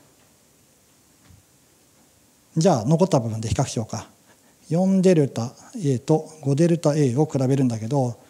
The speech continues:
「ちょっと待って」と、これ零点八とかもう固定の値ですよね。プラスの値。だからこれ別に無視していいよね。どっちが大きいか考える際に、これが影響することないよね。同じ数字なんだから、しかもプラスだから。っ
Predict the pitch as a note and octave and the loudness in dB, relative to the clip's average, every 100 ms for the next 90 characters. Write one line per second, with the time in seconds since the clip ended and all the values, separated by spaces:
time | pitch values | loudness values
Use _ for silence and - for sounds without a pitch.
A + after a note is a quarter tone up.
0 | - - - A3 E3+ C#3+ A#2 - - E3+ | -20 -18 -4 0 2 0 -2 -8 0 2
1 | D#3 A#3 - B2 C3 - A#2+ B2 - - | 6 4 4 2 0 -2 -2 -2 -4 -2
2 | G#3 A3+ G3 G3+ G#3 C#3 A2 B2+ A2 - | 2 4 4 4 4 0 -2 -2 -2 -10
3 | - C#3+ C3 C3 B2 A#2+ A#2 B2+ - - | 0 2 2 -2 -2 -4 -6 -8 -20 -20
4 | _ _ _ _ _ - _ _ - G3 | _ _ _ _ _ -20 _ _ -2 0
5 | F3 - G#3 F#3 E3+ D#3+ G#3 A#2+ A#2+ B2+ | 2 4 4 4 4 2 2 -2 -2 -2
6 | G2 C3 G2+ - _ _ _ E3+ F3 D3+ | 0 -2 -2 -16 _ _ _ -2 2 2
7 | C#3 C#3 - C#3 C#3+ A2+ - B2+ C#3 C3 | 2 -2 -2 0 0 0 -4 -2 -2 0
8 | F#3 F#3 F3 F3 - - _ D#3+ D3 D3+ | 0 2 2 2 -2 -18 _ -2 2 2
9 | D3 C3 B2+ C#3+ B2 D3+ D3 B2+ C3+ B2+ | 0 0 0 0 0 2 2 0 -2 0
10 | C3 A2+ G#2+ G#2 C3+ B2 D3 B2+ C3 B2 | 0 -2 -8 -6 -4 0 0 0 -2 -6
11 | F#2 | -12